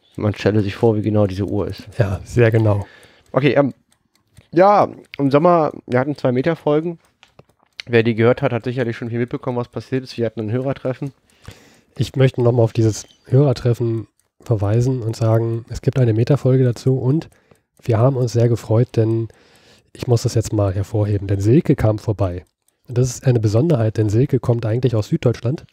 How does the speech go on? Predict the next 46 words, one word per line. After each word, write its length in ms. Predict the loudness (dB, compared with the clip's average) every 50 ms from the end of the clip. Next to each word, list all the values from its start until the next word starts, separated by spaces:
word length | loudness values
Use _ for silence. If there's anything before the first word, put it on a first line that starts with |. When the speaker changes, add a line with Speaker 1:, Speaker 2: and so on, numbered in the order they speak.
| _ _ _ -6
Speaker 1:
Genau. 260 | -4 -4 -4 -4 -8 _ _ _ _ _ _ _ _ _ _ _ _ _ _ _ _ -20 -8 -4
Speaker 2:
Und 160 | -2 -2 0
sie 160 | 0 0 2
war 140 | 4 4 4
auf 140 | 4 2 2
einmal 240 | 2 2 2 2 2
überraschend 460 | 2 2 2 2 0 -2 -2 -2 2
da, 140 | 2 2 2
ohne 180 | 2 0 -2
uns 160 | -2 -2 -2
was 160 | -2 -2 -2 -2
zu 60 | -4
sagen. 320 | -4 -4 -6 -8 -10 -14 -12 -8
Das 220 | -8 -8 -6 -2 -2
haben, 180 | -2 -2 -2
haben 160 | -2 0 2
wir 60 | 2 4
sehr 160 | 4 2 2
gefeiert. 400 | 0 0 -2 -4 -4 -4 -10 -14 _ _ -4
Speaker 1:
Genau, 140 | -2 -2 0
Silke 300 | 2 0 2 2 2 2
habt 160 | 2 0 -2
ihr 60 | -4
gerade 220 | -2 0 0 0 0
am 40 |
Anfang 240 | -2 -4 -4 -4 -2
der 80 | -4 -2
Folge 300 | 0 0 0 2 2 0
gehört 300 | 0 2 0 0 0 0
und, 240 | -2 -2 -2 -2 -2
äh, 320 | -2 -2 -2 -4 -4 -6 -6 -6
die 360 | -6 -6 -6 -6 -8 -10 -12 _ -6
Person 480 | -2 2 4 4 4 4 2 -2 -6 -8 -8
hinter 240 | -4 0 0 2
der 120 | 2 0 -2
Stimme 340 | -2 -4 -2 -2 -2 0 2
war 240 | 2 2 2 0
beim 180 | -4 -6 -2 0
Hörertreffen. 520 | 2 2 2 0 -4 -8 -8 -10 -8 -6
Da 60 | -4 -4
haben 100 | -2 -2
wir 100 | -4 -6
uns 140 | -4 -2
sehr, 120 | 0 0 0
sehr 120 | 0 -2 -6
gefreut. 320 | -8 -10 -12 -12 -16